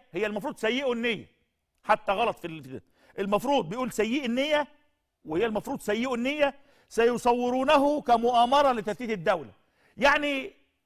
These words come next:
إيه، إيه، كاتب المقال نيوتن بيستبق الأحداث، بيعمل اللي زي إرهاب فكري مسبق، بيعمل ابتزاز معنوي مسبق، بيعمل بي-، بيحكم بسوء نية على من يفكر عكس اتجاهه.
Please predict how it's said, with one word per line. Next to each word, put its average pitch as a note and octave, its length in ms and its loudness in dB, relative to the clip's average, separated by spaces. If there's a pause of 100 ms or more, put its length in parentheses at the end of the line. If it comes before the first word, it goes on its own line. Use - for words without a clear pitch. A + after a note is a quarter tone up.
إيه، G#3+ 260 0
إيه، F#3+ 580 -6
كاتب D#4+ 340 2
المقال B3 420 0
نيوتن A#3+ 460 -6 (320)
بيستبق A3+ 720 0
الأحداث، B3 720 0 (280)
بيعمل A#3 640 0
اللي G#3+ 180 -6
زي B3 440 0
إرهاب G#3+ 300 4
فكري B3 460 -6
مسبق، A#3 520 0 (460)
بيعمل B3+ 500 4
ابتزاز A#3 580 2
معنوي C4 460 2
مسبق، B3+ 560 2 (320)
بيعمل B3 680 2 (200)
بي-، G3+ 280 -2
بيحكم B3 680 0
بسوء C4+ 400 -4
نية D#4+ 360 2 (240)
على B3 280 2
من B3+ 240 -4
يفكر C4 420 0
عكس A3 280 -2
اتجاهه. A#3 580 2